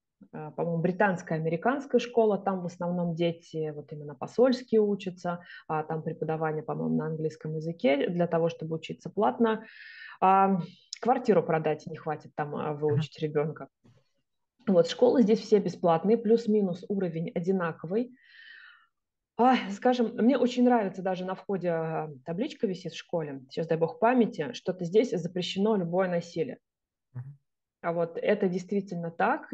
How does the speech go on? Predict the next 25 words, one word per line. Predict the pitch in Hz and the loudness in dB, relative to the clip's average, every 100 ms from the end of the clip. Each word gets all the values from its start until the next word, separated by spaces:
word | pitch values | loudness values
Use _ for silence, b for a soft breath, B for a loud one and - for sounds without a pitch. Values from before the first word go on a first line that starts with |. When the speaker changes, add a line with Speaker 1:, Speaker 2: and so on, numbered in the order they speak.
| - | -8
Speaker 1:
И, | - 220 214 | 0 4 6
а, | 190 170 170 170 165 160 156 | 4 -2 -4 -4 -4 -4 -4
допустим, | 165 185 175 | -4 -6 -8
учительница | 170 190 180 165 156 | -6 -6 -6 -6 -6
в | 160 | -10
школе | - 214 269 262 190 170 | 0 4 6 6 4 2
часто | 185 180 - 156 | -2 -4 -2 -4
нам | 160 165 | -2 -4
на | 160 | -6
собраниях | - 160 196 214 175 | -6 -2 -2 -2 -4
говорит: | 160 165 165 151 - _ B B | -4 -2 0 0 -4 _ B B
«Ребята, | - 165 151 - | -6 -2 -2 -4
что | - 170 | -8 -4
оценка | - - 160 160 - | -4 -4 -6 -6 -8
не | 156 | -6
важна. | 156 143 143 185 254 | -4 -4 -6 -4 -4
Важно, | 214 190 170 156 | 0 2 2 -2
чтобы | - 160 160 | -4 -4 -4
ребенок | 165 170 156 - | -2 -2 -2 -4
в | |
первую | - 180 156 160 | 0 0 2 0
очередь, | 156 151 - - | 0 -4 -8 -6
а, | 165 156 151 | -4 -2 -2
мы, | 160 170 247 - - | -2 -2 -4 -10 -10
э, | 165 156 | -6 -6